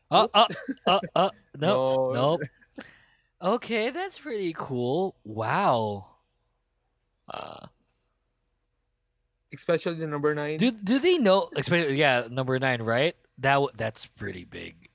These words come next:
Speaker 1: Putang ina.
Speaker 2: Yeah. <laughs> So there's a lot of expectations on this comeback. That's why I'm still waiting
Speaker 1: Plus,
Speaker 2: for it.
Speaker 1: like, number five,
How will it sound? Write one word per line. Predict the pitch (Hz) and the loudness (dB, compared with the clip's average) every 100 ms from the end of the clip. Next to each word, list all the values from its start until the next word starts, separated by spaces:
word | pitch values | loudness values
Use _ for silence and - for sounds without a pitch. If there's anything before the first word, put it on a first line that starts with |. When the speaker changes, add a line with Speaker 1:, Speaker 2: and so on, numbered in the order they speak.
| _ | _
Speaker 1:
Putang | - 110 98 85 85 | -20 -16 -14 -16 -18
ina. | 85 90 - _ | -18 -18 -20 _
Speaker 2:
Yeah. | 127 120 120 104 120 - - - | -10 -10 -10 -10 -10 -12 -16 -16
<laughs> | - _ - _ _ | -16 _ -20 _ _
So | 156 143 | -2 0
there's | 143 147 | 2 0
a | 151 | 0
lot | 143 143 | -2 -2
of | 143 | -6
expectations | 139 _ _ 131 - 123 - | -8 _ _ -6 -4 -8 -8
on | 123 | -10
this | 117 - | -10 -10
comeback. | 110 123 127 _ _ _ _ _ _ _ _ _ _ _ _ _ | -14 -16 -20 _ _ _ _ _ _ _ _ _ _ _ _ _
That's | 139 - | -6 -2
why | 143 | 0
I'm | 139 | 0
still | 139 135 127 | -2 -2 0
waiting | 123 120 | 0 2
Speaker 1:
Plus, | 285 - | 2 4
Speaker 2:
for | |
it. | 277 | 2
Speaker 1:
like, | 269 | 2
number | 247 320 320 294 | 2 4 4 2
five, | - 180 240 160 120 | 4 4 4 4 0